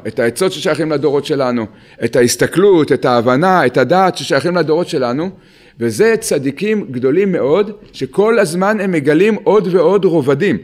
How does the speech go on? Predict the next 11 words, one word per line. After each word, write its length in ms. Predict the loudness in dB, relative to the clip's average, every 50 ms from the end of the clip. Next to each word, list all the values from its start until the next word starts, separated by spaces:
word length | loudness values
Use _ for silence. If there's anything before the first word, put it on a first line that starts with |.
| -10 -18 -14 -2
עוד 200 | 0 0 2 2
דרכים, 460 | 2 0 0 0 0 0 0 0 0
עוד 220 | 0 0 0 0
עצות 440 | -2 -2 0 0 0 0 0 -4 -10 -20 -20 _ _
בתוך 320 | -4 -2 0 2 0 2 0
התורה, 520 | -2 0 0 0 0 2 0 0 0 -2 -4 -8 -6
ועל 200 | -4 -2 0 0
ידי 260 | 0 2 2 2 2
שאנחנו 300 | 0 -2 -4 -4 -4 -4
מתחברים 540 | -6 -6 -6 -4 -2 -2 0 0 0 0 0
איתם, 380 | -2 -2 0 0 0 0 0